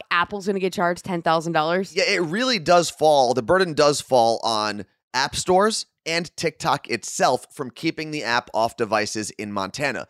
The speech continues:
Speaker 2: It would be similar to how sports betting apps need to geofence access to their services
Speaker 1: Mm.
Speaker 2: based on each state's laws.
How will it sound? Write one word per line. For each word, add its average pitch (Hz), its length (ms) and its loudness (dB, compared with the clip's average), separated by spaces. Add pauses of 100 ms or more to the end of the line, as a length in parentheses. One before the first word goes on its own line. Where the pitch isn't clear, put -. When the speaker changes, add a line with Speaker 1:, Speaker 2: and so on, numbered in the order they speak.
(220)
Speaker 2:
It 175 180 -12
would 226 100 -4
be 240 120 -2
similar 240 380 2
to 190 80 -2
how 160 180 -2
sports 143 420 -2
betting 127 280 -2
apps 156 280 -2
need 135 200 -2
to 135 100 0
geofence 120 680 0
access 113 480 -2
to 135 100 -4
their 175 160 4
services 92 540 -4
Speaker 1:
Mm. 180 400 -14
Speaker 2:
based 123 300 -4
on 110 180 -2
each 110 240 -10
state's 101 320 -4
laws. 113 400 -2